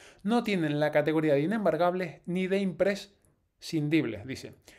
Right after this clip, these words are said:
Aunque imprescindibles para nuestro patrimonio natural sí que son. Así que bueno, pues aquí la otra le está diciendo eso, ¿no? Que oye, el nombre no viene de esas cañadas que dices tú, sino de otras cañadas.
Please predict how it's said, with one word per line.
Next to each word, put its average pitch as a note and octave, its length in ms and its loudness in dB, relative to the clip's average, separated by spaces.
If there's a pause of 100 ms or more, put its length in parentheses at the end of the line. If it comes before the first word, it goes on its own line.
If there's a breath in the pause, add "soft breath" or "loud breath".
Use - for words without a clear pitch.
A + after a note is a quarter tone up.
(140 loud breath)
Aunque G#3+ 420 0
imprescindibles D#3 1000 -2
para C3+ 260 0
nuestro C#3 280 -6
patrimonio C#3 460 -4
natural D#3 460 -2
sí - 300 -8
que F3 160 0
son. A#2+ 240 -6 (440 soft breath)
Así - 200 -8
que D3 100 -2
bueno, A2 240 -4
pues G#2 180 -10
aquí C3+ 360 -8 (120)
la B2 60 -12
otra C3 160 -6
le D#3 80 -6
está - 140 -16
diciendo C3+ 340 -6
eso, - 160 -8
¿no? D3+ 140 -8
Que C#3+ 80 -6
oye, C#3 240 -4
el B2+ 100 -8
nombre C3 220 -6
no C3+ 100 -4
viene D3+ 200 -2
de - 20 -10
esas - 180 -16
cañadas B2+ 460 -8
que C#3+ 280 -2
dices C#3+ 280 -6
tú, A#3 120 -6
sino C4+ 380 -6
de E3 260 0
otras E3 260 0
cañadas. B2+ 340 -6